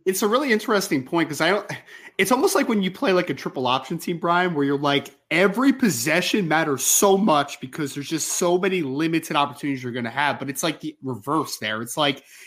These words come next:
if I'm Sam and I'm at Wake Forest and I'm playing North Carolina is the team that you use, for example, right? It's like, man, I gotta score on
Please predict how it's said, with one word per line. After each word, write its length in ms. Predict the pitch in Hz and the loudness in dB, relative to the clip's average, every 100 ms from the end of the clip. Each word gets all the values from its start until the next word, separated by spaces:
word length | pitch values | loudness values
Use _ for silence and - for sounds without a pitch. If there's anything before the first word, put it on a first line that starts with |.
| - | -4
if 140 | 160 | 0
I'm 180 | 175 208 | 2 2
Sam 480 | - - 180 180 165 | 0 2 4 4 2
and 100 | 151 | 0
I'm 200 | 143 135 143 | -2 -4 -4
at 160 | 151 | -4
Wake 220 | 139 156 - | -2 -4 -4
Forest 360 | 160 165 156 | -4 -4 -4
and 80 | 139 | -6
I'm 60 | 127 | -6
playing 300 | 160 147 135 | -4 -2 -2
North 200 | 147 - | -4 -4
Carolina 580 | 147 131 127 131 117 113 | -2 0 2 0 0 -6
is 180 | 120 120 | -8 -10
the 80 | |
team 200 | 117 135 | -8 -6
that 100 | 120 | -6
you 160 | 123 127 | -2 -2
use, 160 | 117 - | -2 -6
for 160 | 113 | -8
example, 360 | 110 113 110 107 | -8 -8 -10 -6
right? 180 | 127 156 | -2 0
It's 160 | 147 | 0
like, 180 | 147 139 - - - _ | -2 -2 -6 -20 -20 _
man, 160 | 143 143 | -4 0
I 100 | 175 | 0
gotta 180 | 214 135 | 0 -2
score 260 | - 139 | -2 -2
on 100 | 123 | -4